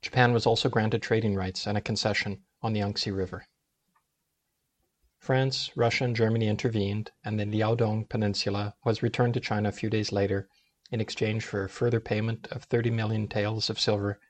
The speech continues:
by China to Japan. Following the treaty, Japan sent troops to Taiwan to take control. Many local Taiwanese resisted.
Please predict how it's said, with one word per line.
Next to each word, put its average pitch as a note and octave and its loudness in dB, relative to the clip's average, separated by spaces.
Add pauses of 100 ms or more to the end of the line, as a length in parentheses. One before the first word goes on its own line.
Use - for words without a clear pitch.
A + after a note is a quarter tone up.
(200)
by G2+ -2
China G#2 -4
to F#2+ -8
Japan. A2+ -10 (1700)
Following A2+ 0
the A2+ 0
treaty, A#2+ 0
Japan G#2+ -4
sent G#2+ 0
troops - -2
to - -2
Taiwan G#2+ 0
to - -14
take - -2
control. F#2+ -4 (840)
Many G#2 0
local A2 0
Taiwanese G#2+ 0
resisted. A2 -2